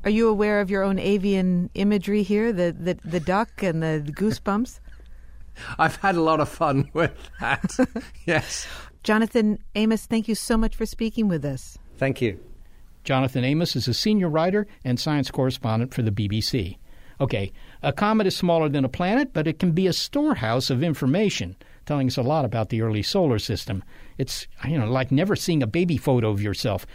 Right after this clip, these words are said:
Speaker 3: And then when you find one, you, you exclaim, "Oh, so that's what I looked like." The comet sixty-seven P grew up in the Kuiper Belt, a swarm of icy bodies orbiting the sun, extending out from just beyond Neptune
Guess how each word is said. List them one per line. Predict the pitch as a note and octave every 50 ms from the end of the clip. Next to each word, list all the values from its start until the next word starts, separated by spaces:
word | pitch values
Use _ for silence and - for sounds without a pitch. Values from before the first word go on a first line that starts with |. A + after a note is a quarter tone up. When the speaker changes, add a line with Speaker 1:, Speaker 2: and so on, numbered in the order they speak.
| - - -
Speaker 3:
And | C#3
then | E3 G3+
when | F#3+ E3
you | C3+ -
find | - F#3 G#3+ C4 C4+ F3+
one, | B2+ C3 C3 C3+ D3+ - - - - -
you, | D#3+ D3+ C#3 C#3+ - -
you | E3+ E3 E3
exclaim, | D3+ - - - F3 D#3+ D3 C3 C3+ - - -
"Oh, | A3 B3+ B3 A3+ D#3+ A#2+ G#2 G#2
so | - - F3+ D#3+ D#3+ F3+ - - -
that's | C4 B3+ B3 A#3+ - - -
what | C#3 B2
I | A#2 A#2 A2
looked | A2+ A#2+ A2+ - -
like." | C#3 A#2+ G#2+ F#2+ F#2+ - - - - - - - - - - -
The | C#3+
comet | C3 - A#3 B3 A#3 G#3+ - -
sixty-seven | - - A3+ G#3+ - - F#3 - - F#3 D3+ D3+ C#3
P | - - F3 C#3+ C3+
grew | C3 D3 D#3 D#3+
up | D#3 D3+
in | D#3 C#3
the | C3+ C3+
Kuiper | - - B2+ A2 - A#2 G#2 F2+
Belt, | G2 F#2+ F2+ F#2 - - - - - -
a | - G2
swarm | - - C#3+ C#3+ D3 C#3 B2
of | A2+ G#2 B2
icy | A#2 A2+ - - A#2+
bodies | G2+ G2 - G#2+ A2+ A2 A2+ A2 -
orbiting | C3+ C#3 D3 C3 A#2+ G#2 G#2+ G#2
the | G#2 G#2+
sun, | - - D3 C3 B2+ B2 B2 - - - -
extending | D3+ - - - A3+ A#3+ A3 F#3+ F#3
out | F#3+ F3+
from | - F3+ D3+
just | - C#4+ C4+ - -
beyond | G3 E3+ D3 A#2 G#2+ G2
Neptune | G2 A2 A2+ - - C#3 C3 B2+ B2+